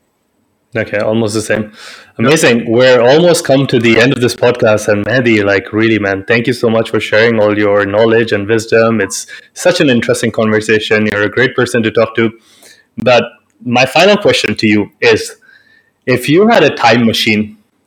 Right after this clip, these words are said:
Speaker 1: and let's say you could go back fifteen to twenty years, and then you can meet your younger self, and you can give him one, two, maybe three pieces of advice, like, at least one. What, knowing everything that you know right now,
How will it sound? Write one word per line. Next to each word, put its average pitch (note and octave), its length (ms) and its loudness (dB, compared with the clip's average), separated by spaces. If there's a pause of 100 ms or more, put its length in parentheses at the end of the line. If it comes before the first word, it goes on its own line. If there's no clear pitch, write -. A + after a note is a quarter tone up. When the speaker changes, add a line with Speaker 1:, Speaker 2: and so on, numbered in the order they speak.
(200)
Speaker 1:
and A2+ 320 2
let's B2+ 180 2
say D#3 140 2
you A#2 200 2
could G#2 200 -2
go A#2 220 2
back G#2+ 360 0
fifteen A#2+ 460 -2
to A#2 80 0
twenty A#2 280 -2
years, G#2+ 520 0 (640)
and A#2 180 0
then A#2 360 2
you A#2 240 -2
can A#2 160 -2
meet C3 280 0
your A#2 160 2
younger A#2+ 280 2
self, A#2 460 0
and A#2 180 0
you A#2+ 80 -2
can A#2+ 180 -2
give A#2 180 0
him A#2 280 0
one, A2+ 340 0
two, A2 220 2
maybe G#2+ 360 0
three A2+ 160 2
pieces A#2 380 -2
of G#2 120 0
advice, G#2 580 0 (400)
like, G#2+ 240 0
at B2+ 120 -4
least C#3 220 0
one. G#2 200 0 (580)
What, A#2+ 340 0
knowing C#3+ 440 0
everything D#3 400 2
that C#3 200 0
you B2 80 0
know A2+ 140 2
right C#3 240 2
now, A#2+ 380 -2